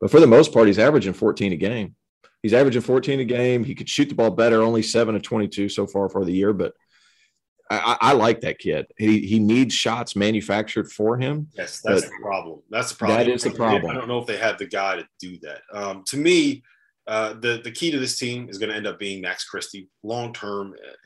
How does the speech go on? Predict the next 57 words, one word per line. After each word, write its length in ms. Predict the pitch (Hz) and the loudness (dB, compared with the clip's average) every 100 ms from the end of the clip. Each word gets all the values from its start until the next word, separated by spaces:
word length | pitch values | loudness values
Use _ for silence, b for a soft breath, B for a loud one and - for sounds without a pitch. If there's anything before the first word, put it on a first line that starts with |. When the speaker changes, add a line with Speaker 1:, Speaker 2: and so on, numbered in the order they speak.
| - | -10
Speaker 1:
Yes. 180 | 98 113 | -10 -10
Speaker 2:
he's 120 | - | -10
probably 340 | 127 131 113 117 | -8 -8 -8 -4
their 160 | 110 | -4
best 240 | 104 104 - | -4 -6 -8
N 120 | 101 | -8
B 100 | 98 | -8
A 100 | 98 | -8
prospect. 600 | 90 87 - 92 87 - | -6 -8 -8 -10 -12 -12
He 80 | 98 | -10
had 100 | 95 | -10
eighteen 400 | 101 120 123 113 | -12 -14 -12 -10
against 320 | 104 101 - | -10 -12 -14
Butler. 340 | 95 90 92 | -14 -12 -10
He 60 | 92 | -8
had 100 | 87 | -8
thirteen 280 | 104 98 107 | -10 -12 -12
against 280 | 95 92 90 | -10 -10 -12
Eastern, 460 | 85 - 92 87 _ _ _ _ | -14 -14 -14 -16 _ _ _ _
uh, 160 | 95 90 | -10 -10
Michigan. 460 | 87 - - 92 | -8 -10 -10 -12
He's 160 | 104 104 | -12 -10
a 40 | |
guy 240 | 101 107 107 | -4 -4 -2
that 160 | 95 - | -6 -8
can, 340 | 101 92 87 _ _ _ _ _ | -10 -10 -14 _ _ _ _ _
um, 360 | 101 92 85 85 _ _ _ _ _ - | -12 -10 -10 -16 _ _ _ _ _ -14
eventually 560 | 98 107 127 - 139 | -10 -6 -6 -6 -8
be 160 | 120 127 | -8 -8
the 100 | 117 | -8
guy 380 | 104 107 113 120 | -4 -4 -4 -6
that, 240 | 110 107 | -8 -12
that, 180 | 113 - | -16 -14
that 100 | 110 | -14
can 140 | - 107 | -12 -10
maybe, 440 | 110 113 110 107 _ _ _ - | -8 -8 -12 -16 _ _ _ -10
uh, 200 | 104 95 90 | -8 -8 -10
be 220 | 117 123 | -6 -2
a, 160 | 110 110 | -2 -4
a, 320 | 113 98 101 | -8 -8 -8
a 20 | |
guy, 240 | 101 110 113 | -6 -6 -6
someone 220 | - 120 | -8 -8
that 100 | 113 | -12
can 100 | 101 | -12
take 220 | 120 104 | -12 -8
over 280 | 104 101 101 | -8 -6 -8
a 60 | |
game 220 | 92 95 98 | -8 -10 -12
for 240 | - 104 | -12 -12
you, 140 | 98 | -10
that 140 | 92 - | -10 -12
can 100 | 82 | -6
be 80 | 98 | -2
Speaker 1:
Yeah. 160 | 139 | -2
Speaker 2:
a 280 | - - _ | -2 -16 _
scorer. 360 | - 95 92 | -14 -12 -12